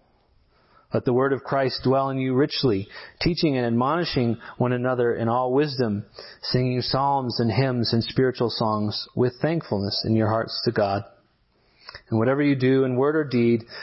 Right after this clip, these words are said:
do everything in the name of the Lord Jesus, giving thanks to the Father through him." And finally, Paul encourages the saints in four two,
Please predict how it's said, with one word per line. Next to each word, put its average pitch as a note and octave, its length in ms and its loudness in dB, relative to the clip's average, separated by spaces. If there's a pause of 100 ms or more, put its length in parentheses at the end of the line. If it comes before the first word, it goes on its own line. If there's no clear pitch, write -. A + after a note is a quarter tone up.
(180)
do A#2 160 4
everything C3+ 440 2
in C3 80 0
the B2+ 60 2
name B2 320 0
of A#2 120 -2
the A#2+ 80 2
Lord A2 320 2
Jesus, G2+ 600 0 (320)
giving A2 360 0
thanks A#2+ 360 -2 (160)
to A#2 100 2
the A2+ 80 0
Father G2+ 560 -2 (160)
through G2+ 220 0
him." G2+ 320 -6 (2250)
And A2 100 -4
finally, A2+ 500 -2
Paul A2 260 0
encourages A2 540 0
the A2 60 -2
saints B2+ 400 -2
in A#2+ 140 0
four C3+ 320 0
two, C#3+ 400 2